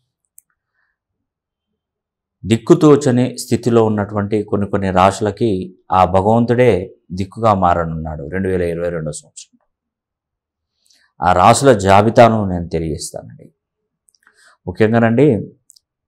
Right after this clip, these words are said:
first of all మీకు చెప్పేది ఒకటేనండి, మీ ప్రేమ, అనురాగాలు, ఆప్యాయత ఈరోజు నన్ను ఒక నంబర్ వన్ పొజిషన్కు తీసుకెళ్ళిందండి.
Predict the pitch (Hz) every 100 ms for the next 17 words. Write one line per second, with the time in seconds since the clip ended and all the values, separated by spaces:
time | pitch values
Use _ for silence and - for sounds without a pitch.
0 | _ _ _ _ - 120 - 151 139 139
1 | 131 110 98 98 104 - 123 117 107 104
2 | 104 85 - - _ _ _ _ _ _
3 | _ _ _ _ _ _ _ _ _ _
4 | _ _ _ _ _ 95 98 104 95 -
5 | _ - 117 131 139 127 - - 107 120
6 | 131 123 113 107 95 95 107 - 123 113
7 | 98 98 - - - 101 104 113 131 139
8 | 107 101 - - _ - 95 95 92 95
9 | 92 98 110 131 127 113 95 92 - 107
10 | 104 110 101 92 82 69 69 65 - _